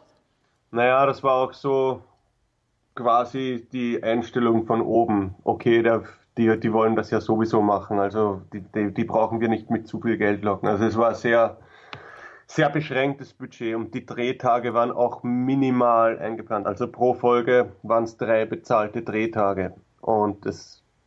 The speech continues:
geht sich halt natürlich nicht aus. Das heißt, da war viel Freizeit wieder dabei,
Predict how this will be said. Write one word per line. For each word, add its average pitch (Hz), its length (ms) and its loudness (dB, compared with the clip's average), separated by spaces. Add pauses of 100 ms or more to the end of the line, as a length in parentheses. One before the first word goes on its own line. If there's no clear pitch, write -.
(140)
geht 110 200 -2
sich 107 180 -4
halt 104 160 -2
natürlich 110 540 0
nicht 113 420 -2
aus. 101 340 0
Das - 160 -12
heißt, 107 240 0
da 107 60 -4
war 107 200 0
viel 110 640 0 (180)
Freizeit 113 540 0
wieder 123 200 0
dabei, 139 460 2